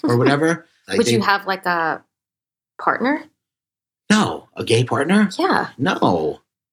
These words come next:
Speaker 1: I don't know. I have no idea.
Speaker 2: <laughs>
Speaker 1: Maybe. But
Speaker 2: Listen, maybe there's a Fritz out there for you.
Speaker 1: Maybe there is a Fritz out there. But I, I have thought about the fact that I watched this show, Sixty Days In. Have you ever seen that
Speaker 2: Mm-mm.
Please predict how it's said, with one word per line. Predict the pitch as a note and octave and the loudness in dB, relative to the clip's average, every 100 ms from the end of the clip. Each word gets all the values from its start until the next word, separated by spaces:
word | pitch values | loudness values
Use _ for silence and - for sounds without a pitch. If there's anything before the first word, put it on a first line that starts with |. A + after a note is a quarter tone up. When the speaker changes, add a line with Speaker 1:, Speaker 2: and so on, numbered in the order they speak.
| _ _ | _ _
Speaker 1:
I | B2 | 0
don't | G3 | 2
know. | D#3+ F2 C#3+ C3 | 2 0 0 -2
I | |
have | B2 C3+ | -6 -2
no | D3 | -2
idea. | D3 E3+ C#4+ - - | 0 2 2 -2 -6
Speaker 2:
<laughs> | |
Speaker 1:
Maybe. | G#2 D#3 E3 | -2 2 2
But | E3 C3 D#3+ | 0 0 -2
Speaker 2:
Listen, | - C4 G3 G3 - | 0 0 0 -4 -2
maybe | A#3+ | 0
there's | C#4+ D4+ | 0 0
a | D#4 | -2
Fritz | - A4 - | -4 -4 0
out | G3 - | -2 0
there | E3 | -4
for | E3 C#3+ | -4 -8
you. | C#3+ C3+ | -6 -2
Speaker 1:
Maybe | C3+ D3+ | 2 2
there | E3 | 2
is | A3 | 2
a | F3 | 0
Fritz | A2+ G2+ | -2 -4
out | F#2+ F#2 | -6 -4
there. | F#2+ E2+ - _ _ _ - | -4 -6 -8 _ _ _ -4
But | C3 B2 A#2 - _ _ - | 0 2 0 -8 _ _ -4
I, | D#3+ | -2
I | D#3+ | 0
have | F#3 A3+ A3 | 2 2 2
thought | E3+ D#3 | 2 2
about | C#3+ C3+ | 0 -2
the | B2 | -4
fact | B2+ A#2 - | -2 -2 -2
that | A2 A#2+ | -4 0
I | B2+ | 0
watched | C#3+ C3+ | 0 -2
this | C#3 B2+ | -2 -2
show, | B2 A#2 | 0 0
Sixty | G#2+ - A2+ - | -2 -2 -4 0
Days | A2+ G#2 G2 | 2 2 0
In. | G2 G#2 | -2 -2
Have | G#2 | 2
you | |
ever | A2+ | 2
seen | A#2 A#2+ | 2 0
that | A#2 | 0
Speaker 2:
Mm-mm. | A2+ | 2